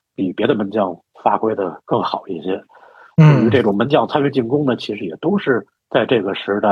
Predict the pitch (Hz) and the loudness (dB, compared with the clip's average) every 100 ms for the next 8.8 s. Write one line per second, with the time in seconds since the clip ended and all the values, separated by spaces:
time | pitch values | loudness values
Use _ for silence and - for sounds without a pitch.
0 | 95 85 87 - - - - 113 95 104 | 2 0 -4 -8 -10 -10 -8 -6 -4 -4
1 | 107 107 123 110 107 90 - - 160 175 | -4 -2 0 0 -2 -4 -8 -4 -2 -2
2 | 98 98 90 - - 135 98 80 - 180 | -4 -6 -8 -8 -4 -4 -4 -6 -6 -4
3 | 170 139 - 170 135 123 123 120 110 - | 0 0 2 4 4 2 0 2 0 -4
4 | _ _ _ - 135 143 147 - 104 - | _ _ _ 2 4 4 2 -2 -6 -2
5 | 151 101 92 101 _ _ - 196 107 127 | 0 0 -4 -14 _ _ 0 0 2 2
6 | 123 101 131 117 - - 143 117 110 104 | 2 2 -2 -4 -4 -2 0 0 -2 -6
7 | 101 98 85 - 120 110 98 101 95 92 | -6 -6 -6 -8 -8 -6 -6 -4 -6 -6
8 | 87 _ - 90 90 - 98 | -10 _ -10 -8 -8 -2 -2